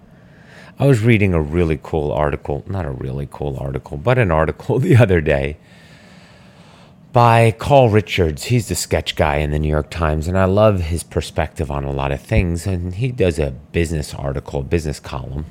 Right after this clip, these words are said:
but I've brought him up before on the podcast with little quotes and tidbits that he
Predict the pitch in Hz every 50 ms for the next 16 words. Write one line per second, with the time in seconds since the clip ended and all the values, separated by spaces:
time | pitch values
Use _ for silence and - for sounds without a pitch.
0 | - _ - 110 98 92 - - - _ - - _ - _ - - - - 185
1 | 196 117 110 - 117 113 110 87 87 92 87 82 80 80 - - 78 - - -
2 | 113 113 90 76 71 69 - - - 73 69 64 - - 71 67 - - - 73
3 | - 76 71 71 69 - - - - 76 71 69 - - 69 65 - - - 78
4 | 71 67 73 69 - - - 67 65 65 69 65